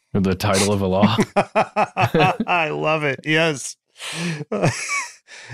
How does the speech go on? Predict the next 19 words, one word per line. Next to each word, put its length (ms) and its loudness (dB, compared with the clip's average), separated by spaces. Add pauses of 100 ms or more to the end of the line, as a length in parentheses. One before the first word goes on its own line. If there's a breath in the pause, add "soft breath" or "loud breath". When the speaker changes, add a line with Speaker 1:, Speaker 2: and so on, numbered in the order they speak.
(120)
Speaker 2:
Yeah, 380 6
it's 220 0
like 220 2
the, 200 4
uh, 360 4
the 240 2
inventors 680 2
who 180 2
name 300 4
the 160 2
thing 280 2
after 340 2
themselves 840 0 (320)
in 140 4
a 80 4
sudden 360 2
bout 340 0
of 140 -2
humility, 680 -4